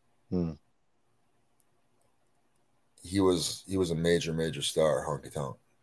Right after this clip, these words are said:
Speaker 1: Yeah.
Speaker 2: In Canada. Oh, yeah, yeah, yeah, yeah. And then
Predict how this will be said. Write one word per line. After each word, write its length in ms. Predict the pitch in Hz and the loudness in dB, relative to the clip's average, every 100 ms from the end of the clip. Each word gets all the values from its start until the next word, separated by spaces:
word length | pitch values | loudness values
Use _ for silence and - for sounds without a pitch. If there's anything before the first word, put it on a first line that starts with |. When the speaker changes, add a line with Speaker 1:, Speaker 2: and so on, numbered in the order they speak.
| _ _ _ _ _ _ | _ _ _ _ _ _
Speaker 1:
Yeah. 140 | 113 135 | 8 8
Speaker 2:
In 60 | |
Canada. 300 | 87 78 78 - _ _ 80 | 6 -2 -4 -10 _ _ 4
Oh, 160 | 92 | 10
yeah, 60 | 92 | 12
yeah, 560 | 92 92 92 90 90 87 | 12 12 10 10 10 10
yeah, 160 | 85 78 | 10 6
yeah. 40 | - _ _ _ _ _ _ _ _ _ _ _ _ _ _ - - _ | 2 _ _ _ _ _ _ _ _ _ _ _ _ _ _ -20 -20 _
And 200 | 85 90 | -6 0
then 420 | 90 90 85 73 | 2 2 0 -6